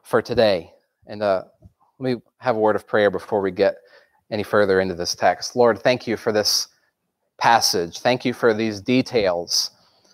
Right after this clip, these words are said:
that you've given us about your ministry, Jesus, your life, your, your footsteps.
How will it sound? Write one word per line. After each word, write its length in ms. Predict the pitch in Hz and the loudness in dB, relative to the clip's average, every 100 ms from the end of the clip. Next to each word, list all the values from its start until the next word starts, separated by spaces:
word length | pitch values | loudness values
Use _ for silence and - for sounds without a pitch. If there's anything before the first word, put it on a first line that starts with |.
| _ _ _ _ _ _ _ | _ _ _ _ _ _ _
that 100 | 117 | 2
you've 260 | 117 127 - | 4 2 6
given 260 | 147 139 | 6 6
us 360 | 110 104 - - - | 4 2 2 0 0
about 440 | 113 123 120 123 | 4 6 6 4
your 120 | 117 | 0
ministry, 640 | 120 131 127 - 120 101 | 2 2 0 -2 -2 -4
Jesus, 560 | 95 113 104 95 92 - | -4 -6 -4 -4 -4 0
your 160 | 113 113 | 4 6
life, 480 | 120 107 95 - | 6 6 2 -2
your, 220 | 113 107 - _ _ - | 0 0 0 _ _ -6
your 120 | 117 | -6
footsteps. 1000 | - 156 143 - - 104 87 - - - | 2 2 2 0 2 2 2 -4 -8 -8